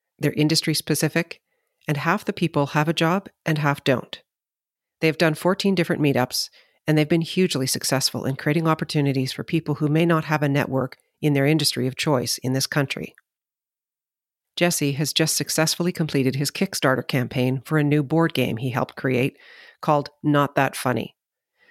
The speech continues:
a tabletop game designed to uncover damaging truths behind everyday jokes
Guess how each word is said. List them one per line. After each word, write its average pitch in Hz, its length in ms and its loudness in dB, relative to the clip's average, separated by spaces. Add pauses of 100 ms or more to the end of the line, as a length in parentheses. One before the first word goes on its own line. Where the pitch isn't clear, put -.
(140)
a 151 40 0
tabletop 175 640 0
game 139 400 2
designed 151 480 2
to 156 120 0
uncover 139 440 0
damaging 151 520 0
truths - 440 -4
behind 131 360 -4
everyday 135 360 0
jokes 131 480 -2